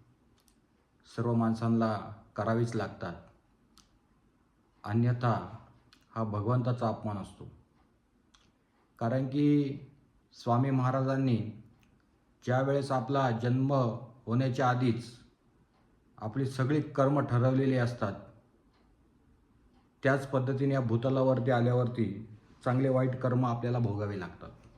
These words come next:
तर, अ, तसंच त्याप्रमाणे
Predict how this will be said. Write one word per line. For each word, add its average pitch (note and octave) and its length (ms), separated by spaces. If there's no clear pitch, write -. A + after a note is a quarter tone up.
तर, D3+ 380
अ, D3 220
तसंच D#3 320
त्याप्रमाणे C3+ 880